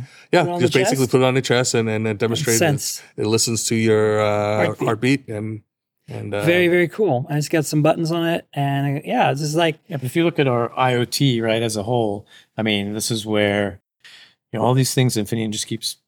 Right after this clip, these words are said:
Speaker 3: driving forward, right? Like I said, from Bluetooth to Wi-Fi to our microcontrollers to our sensors.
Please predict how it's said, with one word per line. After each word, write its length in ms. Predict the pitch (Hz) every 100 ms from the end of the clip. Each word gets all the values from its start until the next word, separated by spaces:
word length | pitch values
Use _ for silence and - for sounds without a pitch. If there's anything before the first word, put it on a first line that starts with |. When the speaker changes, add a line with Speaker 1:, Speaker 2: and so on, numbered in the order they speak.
| _ -
Speaker 3:
driving 500 | 127 113 120 120 117
forward, 540 | - 127 120 107 98
right? 300 | 104 101 104 -
Like 140 | 107 107
I 20 |
said, 240 | - 104
from 240 | - 104 98
Bluetooth 580 | 110 117 117 - 113 110
to 40 | -
Wi-Fi 760 | 101 113 113 - 110 107 104
to 440 | 104 - 98 95 147
our 60 | -
microcontrollers 1040 | 104 117 110 107 110 113 104 104 101 -
to 80 | 110
our 80 | 101
sensors. 640 | - 107 107 110 104